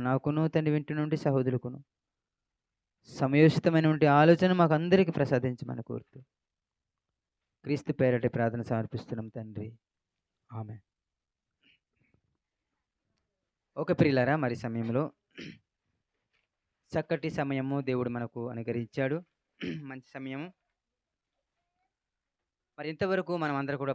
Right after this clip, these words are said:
పాటలు పాడుకున్నాం ప్రియులారా. అయితే ప్రాముఖ్యంగా మనమందరం కూడా ఆలోచ-, ఆలోచించవలసింది,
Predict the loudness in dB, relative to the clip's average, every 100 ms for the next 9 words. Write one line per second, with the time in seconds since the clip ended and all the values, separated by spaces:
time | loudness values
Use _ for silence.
0 | -4 -4 -4 -8 -8 -10 -12 -12 -12 -16
1 | -18 -14 -12 -10 -12 -14 -20 _ _ _
2 | _ _ _ _ -10 -8 -6 -8 -10 _
3 | _ _ _ _ _ _ _ _ _ _
4 | _ _ _ _ _ _ _ _ _ _
5 | -4 -4 -2 -4 -4 -2 -2 0 -2 -2
6 | -2 -2 0 0 0 -4 -12 _ -12 -12
7 | -10 -10 -10 -12 -14